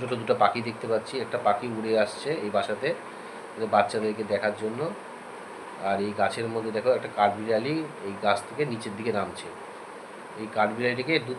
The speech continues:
থেকে একটা মেয়ে দেখে হাসছে। দূরে দুটো ঘর দেখতে পাচ্ছি, দুটো গাছ দেখতে পাচ্ছি, আর এই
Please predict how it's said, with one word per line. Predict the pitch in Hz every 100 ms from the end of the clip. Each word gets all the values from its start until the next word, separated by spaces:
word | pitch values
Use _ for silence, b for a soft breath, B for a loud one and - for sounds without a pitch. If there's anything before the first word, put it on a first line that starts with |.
| -
থেকে | 127
একটা | 120 120
মেয়ে | 113 123
দেখে | 107 110 143
হাসছে। | 127 101 - - 90 82 - - - - - - - - - - - - - - - 107
দূরে | 123 139 147
দুটো | 127 120 131 -
ঘর | 104 117
দেখতে | 117 - 120
পাচ্ছি, | 120 - - 143
দুটো | 117 113 104
গাছ | 101 104
দেখতে | 110 107 120
পাচ্ছি, | 113 - 156
আর | 127
এই | 110